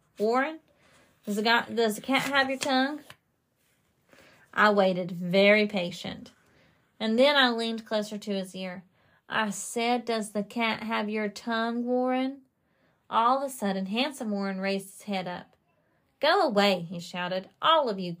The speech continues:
go away and leave me alone." I stayed squatted for a real long time. And then I stood up very quiet. <coughs> And I looked at that Grace and Lucille. "Good news," I said.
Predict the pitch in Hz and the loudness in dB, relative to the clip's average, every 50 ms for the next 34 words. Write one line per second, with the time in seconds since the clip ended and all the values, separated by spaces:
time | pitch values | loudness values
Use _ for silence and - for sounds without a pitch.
0 | _ - 320 330 339 320 294 285 285 262 247 233 233 226 208 202 196 190 185 180 | _ 2 4 6 8 8 6 6 4 4 2 0 -2 -2 -2 -2 -2 -2 -4 -6
1 | 175 180 180 208 - _ _ _ _ _ _ _ _ _ _ _ _ _ _ - | -8 -10 -14 -16 -18 _ _ _ _ _ _ _ _ _ _ _ _ _ _ -6
2 | - 240 226 - - 233 214 208 196 190 - - - - - 202 202 190 180 175 | -4 -4 -4 -4 -2 0 0 0 -2 -4 -8 -16 -12 -6 -2 -2 -2 -2 -2 -4
3 | 175 - 190 180 180 180 180 208 240 247 226 202 185 180 175 170 160 - - 185 | -6 -4 -4 -4 -4 -2 0 0 2 2 2 0 -2 -2 -4 -4 -6 -6 -8 -8
4 | 180 180 180 180 - - _ _ _ _ _ _ _ _ _ _ _ - 220 220 | -8 -8 -10 -12 -14 -18 _ _ _ _ _ _ _ _ _ _ _ -6 -4 -2
5 | 226 214 254 277 285 254 226 208 196 - - 208 190 190 190 - 208 202 196 202 | 0 2 4 4 4 4 2 0 -2 -2 -2 -2 0 0 -2 -2 -4 -6 -4 -2
6 | 208 208 214 220 202 - - - 185 185 180 185 - - - - _ _ _ _ | 0 0 0 -2 -6 -8 -10 -8 -8 -6 -6 -8 -10 -12 -16 -20 _ _ _ _
7 | _ _ - - - - - - - - - - - - 196 165 - - _ _ | _ _ -2 -2 0 -2 -6 -8 -4 -2 -2 -2 -2 -2 -4 -4 -4 -8 _ _
8 | _ _ _ _ _ _ _ _ _ _ _ - - _ _ - 240 240 247 247 | _ _ _ _ _ _ _ _ _ _ _ -20 -20 _ _ -2 0 2 2 2
9 | 247 285 302 302 - 208 - 185 180 196 - 180 180 170 175 - 175 175 175 170 | 2 0 -2 -2 -6 -6 -4 -4 -4 -4 -4 -4 -4 -4 -6 -6 -6 -6 -6 -8
10 | 175 - - 214 190 170 175 - _ _ _ _ _ _ _ _ _ _ _ _ | -8 -6 -4 -4 -4 -4 -6 -10 _ _ _ _ _ _ _ _ _ _ _ _
11 | _ _ _ _ _ _ _ _ _ - 220 226 247 269 294 349 392 - 285 233 | _ _ _ _ _ _ _ _ _ 4 4 4 6 4 4 4 2 2 0 -2
12 | - - 233 233 247 277 277 | -2 -2 0 0 0 0 -2